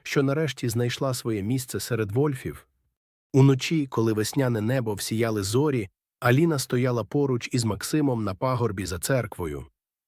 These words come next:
Вітер ворушив її волосся, приносячи із собою запах квітучих трав. Вона дивилася в його очі, глибокі, повні любові і вдячності, і відчувала, як її серце б'ється рівно, спокійно,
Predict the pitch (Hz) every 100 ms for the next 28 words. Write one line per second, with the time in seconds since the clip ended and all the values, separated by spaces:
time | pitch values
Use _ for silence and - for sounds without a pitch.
0 | _ 104 120 147 135 113 117 120 - 147
1 | 120 110 110 101 101 131 131 110 - _
2 | - 139 170 170 143 - 135 135 - 135
3 | 151 143 113 131 135 135 127 - 117 143
4 | 127 117 - 127 107 80 - _ _ _
5 | _ - 131 170 143 139 151 127 - 101
6 | 104 117 123 139 131 113 98 - _ -
7 | 92 117 117 131 127 104 - _ 127 113
8 | 107 107 104 131 123 107 90 95 135 135
9 | 113 98 - 104 90 _ _ _ 139 135
10 | 131 143 135 139 123 113 101 113 101 -
11 | 131 123 - 95 90 123 113 92 107 131
12 | 120 101 85 - - 127 - 151 123 98